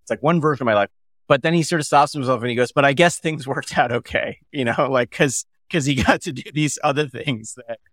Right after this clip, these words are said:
you know, have other, other missions and other ambitions. And I have to be honest, like, I, I kinda believe him. Like, I think that he would have, if he had been C E O of X dot com, he would have stayed and, like, fought tooth and nail to make that vision a reality.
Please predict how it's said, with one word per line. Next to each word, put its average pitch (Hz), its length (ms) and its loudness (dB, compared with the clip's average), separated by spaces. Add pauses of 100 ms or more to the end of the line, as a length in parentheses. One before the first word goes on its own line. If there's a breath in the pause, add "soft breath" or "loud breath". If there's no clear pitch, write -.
(260)
you 135 120 -2
know, 117 140 0
have 120 220 2
other, 120 400 2
other 120 240 0
missions 113 460 -6
and 110 100 -4
other 110 360 -2
ambitions. 104 600 -4 (240)
And 160 300 2 (560)
I 147 300 4
have 156 220 0
to 143 100 -8
be 151 80 2
honest, 160 340 0
like, 110 140 0
I, 117 160 4 (100)
I 120 140 0
kinda 135 320 0
believe 135 400 -2
him. 98 180 -4
Like, 107 240 2
I 123 120 2
think 139 280 -8
that 127 180 -2
he 131 220 -4
would 123 220 0
have, 117 240 2
if 110 100 -8
he 131 80 -6
had 135 140 -4
been 131 180 0
C 127 240 -4
E 127 60 0
O 120 60 4
of 110 60 0
X 117 200 0
dot 107 180 -4
com, 107 260 -2
he 120 120 -4
would 120 120 0
have 101 80 -4
stayed 113 520 -2 (340)
and, 117 160 0
like, 101 220 -2
fought 117 420 0
tooth 127 240 -10
and 123 100 -8
nail 113 200 0
to 117 100 -12
make 113 200 -6
that 117 180 2
vision 113 240 -4
a 120 40 -4
reality. 107 680 2